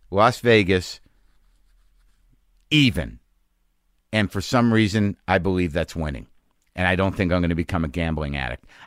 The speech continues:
I wish I would have had an exciting, a more exciting button to that story. More exciting, sort of like, then I went upstairs, I got all seven hundred, I put 'em on black, and I won,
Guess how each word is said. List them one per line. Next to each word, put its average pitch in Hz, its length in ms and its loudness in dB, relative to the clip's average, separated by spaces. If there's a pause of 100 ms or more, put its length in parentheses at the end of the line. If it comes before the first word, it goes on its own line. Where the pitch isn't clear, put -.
I 107 60 2
wish 131 240 4
I - 20 0
would 113 100 4
have 98 80 4
had 101 120 2
an 95 60 -2
exciting, 90 720 -2
a 95 60 -6
more 95 280 2
exciting 90 480 -2
button 98 520 0
to - 120 -10
that 85 200 -4
story. 104 480 -2 (480)
More 95 200 2
exciting, 95 480 0
sort 95 180 -2
of 90 100 -2
like, 92 280 2
then 131 400 4 (320)
I 101 200 -2
went 123 200 4
upstairs, 127 560 2
I 110 100 4
got 101 160 4
all 117 140 4
seven 120 320 2
hundred, 127 420 2 (240)
I 95 120 0
put 131 220 4
'em 127 120 4
on 117 160 6
black, 127 500 0 (300)
and 104 120 2
I 101 120 2
won, 143 520 4